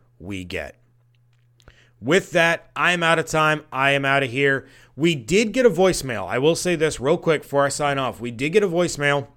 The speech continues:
Waiting until David can come on the show before we can answer it, because this is a phenomenal voicemail. I absolutely loved this. It was a great question. I'm really excited to talk about it with David,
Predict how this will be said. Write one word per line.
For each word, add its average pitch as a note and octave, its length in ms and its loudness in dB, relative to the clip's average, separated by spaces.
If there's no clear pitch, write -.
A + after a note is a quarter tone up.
Waiting F3+ 460 2
until F#3 220 0
David C3 500 0
can C#3+ 120 -6
come D3+ 180 -4
on D3+ 140 2
the C#3 60 -2
show D3 280 2
before C3+ 380 -2
we B2+ 140 -2
can A#2+ 100 -4
answer C3 380 0
it, C3+ 80 -2
because C#3 360 -2
this E3 200 2
is E3+ 100 -2
a D#3+ 80 0
phenomenal C3+ 640 -2
voicemail. G#2+ 560 -6
I A#2+ 180 -4
absolutely C#3+ 920 -2
loved B2 520 -2
this. F3+ 360 0
It C#3+ 80 -4
was C3+ 180 -2
a A2 140 -8
great A2 560 0
question. B2 720 -4
I'm B2 240 -2
really E3 400 2
excited C#3 420 0
to C3 100 -2
talk B2+ 280 0
about B2+ 180 0
it B2 80 0
with G2 140 -8
David, A#2+ 400 -2